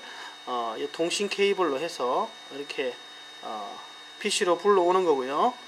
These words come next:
첫 번째로, 어, 피씨 통신을 하기 위해서는, 어, 소프트웨어를 설치를 하셔야 되는데, 에, 노트북에 제가 미리 깔아놨습니다. 여기 보시면은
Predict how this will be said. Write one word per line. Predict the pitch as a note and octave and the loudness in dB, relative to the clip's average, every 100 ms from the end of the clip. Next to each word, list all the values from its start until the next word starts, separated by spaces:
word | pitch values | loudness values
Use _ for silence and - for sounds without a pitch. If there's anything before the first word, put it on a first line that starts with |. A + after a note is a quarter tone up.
| - - - | -18 -18 -6
첫 | - A3 | 2 8
번째로, | A#3+ A3 A#3 B3 B3 - - - | 10 12 12 12 8 -6 -14 -2
어, | D#3 D#3 | 0 0
피씨 | - B3+ C4 | 2 2 2
통신을 | - G#3 G#3 B3+ A#3 A#3 | 2 0 2 6 8 8
하기 | A#3 G3+ | 6 4
위해서는, | D3 D3 F#3 F#3 F3 G3 A2+ - - - - | 4 4 4 4 4 4 0 -10 -18 -18 -8
어, | - - C#4 C4+ B3+ - | -2 0 0 -4 -6 -2
소프트웨어를 | - G#3+ - A#3+ A#3+ A3 G3+ F3+ C#3 G2+ - - - | 6 6 8 10 12 12 10 8 4 0 -8 -14 -18
설치를 | - A3+ A3 G#3+ G#3+ | 0 2 2 2 4
하셔야 | A#3+ A#3+ F3+ | 6 6 6
되는데, | C#3 C3 F#3 D#3+ A2 - - - - - - | 4 4 4 4 2 -10 -18 -18 -20 -16 -8
에, | D#3 D3+ D3+ D3+ D3+ C#3+ - | -6 -4 -4 -6 -6 -8 -4
노트북에 | D#3 F3+ A3+ A#3 F#3 D#3 G3+ C4 - - - | -2 0 2 4 8 10 10 4 0 -16 -12
제가 | - D#3 D#3+ | -4 -2 0
미리 | G3 G3+ | -2 -2
깔아놨습니다. | A#3 A#3+ A#3+ - D#3 | 0 2 4 2 -2
여기 | D#3+ | -2
보시면은 | D#3+ E3 D#3 F3 B3 | -2 -4 -2 -2 -2